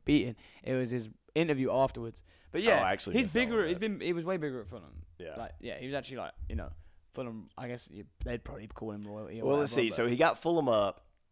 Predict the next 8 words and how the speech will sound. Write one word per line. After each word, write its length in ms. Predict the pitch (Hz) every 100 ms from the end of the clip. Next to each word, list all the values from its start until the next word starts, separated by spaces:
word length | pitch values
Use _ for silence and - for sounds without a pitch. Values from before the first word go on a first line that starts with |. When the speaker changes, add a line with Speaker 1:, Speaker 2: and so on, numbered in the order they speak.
| _
Speaker 2:
then 180 | 107 110
they 120 | 107
were 100 | 101
doing 240 | 95 98 92
bad, 380 | 90 90 87 85 _ _ _ _ _ _ _ _ _ _ _
right? 260 | 101 92 90 _ _ - -
Got 240 | 95 -
sacked, 460 | - 87 80 -